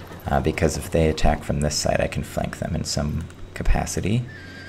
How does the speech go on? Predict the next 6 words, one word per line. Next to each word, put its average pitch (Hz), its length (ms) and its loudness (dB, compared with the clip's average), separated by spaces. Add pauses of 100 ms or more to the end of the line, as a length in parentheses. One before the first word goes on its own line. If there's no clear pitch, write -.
(340)
Um, 76 460 4 (2750)
likewise, 71 540 4
I'm 78 180 -4
holding 85 420 4
firm 76 300 2
there. 69 300 -2